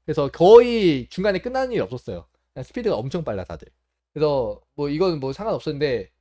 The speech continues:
이 본선 폴 오십 분 플러스 일 국 뭐 이러고. 근데 여기에 결승전은, 예, 본선이라고 안 할게요. 결승전이라 할게요. 결승전 한 판. 결승전 한 판, 여기 결승전에서는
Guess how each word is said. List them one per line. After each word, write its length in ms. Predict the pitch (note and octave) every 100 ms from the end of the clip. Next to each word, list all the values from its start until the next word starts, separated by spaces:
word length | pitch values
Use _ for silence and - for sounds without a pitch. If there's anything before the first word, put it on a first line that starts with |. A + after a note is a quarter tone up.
| -
이 140 | D#3+ C#3+
본선 340 | - G#3 A#3 G#3+
폴 140 | B3
오십 220 | D#3 D#3+ -
분 80 | G3+
플러스 240 | A3+ -
일 240 | B2 G#3+ A3
국 240 | F3 B2 -
뭐 100 | B2 G#2
이러고. 340 | A#2+ - E3+ _ _ _ _
근데 340 | G#3+ G#3+ F#3 - D#3+
여기에 760 | F3 A3 A#3+ A#3+ A#3 C3+ G#2 -
결승전은, 920 | F3 G3 - C#4 A#3+ F#3 G#3 C#3+ -
예, 100 | A#2
본선이라고 480 | - D#3+ A3+ A3 F#3+
안 140 | A2 A#2
할게요. 220 | - A2
결승전이라 440 | A#2+ F#3 F3 C#3+ C#3+
할게요. 260 | C#3 A#2
결승전 340 | - C#3 - C3+
한 100 | D3
판. 180 | A#2+ C#3+ _ _ -
결승전 240 | G3+ B3
한 100 | A#3+
판, 360 | B3 A#3 G3 C#3 D#3
여기 120 | D#3+
결승전에서는 880 | D#3+ F#3+ A3 F#3 D3 E3 G3+ D#3+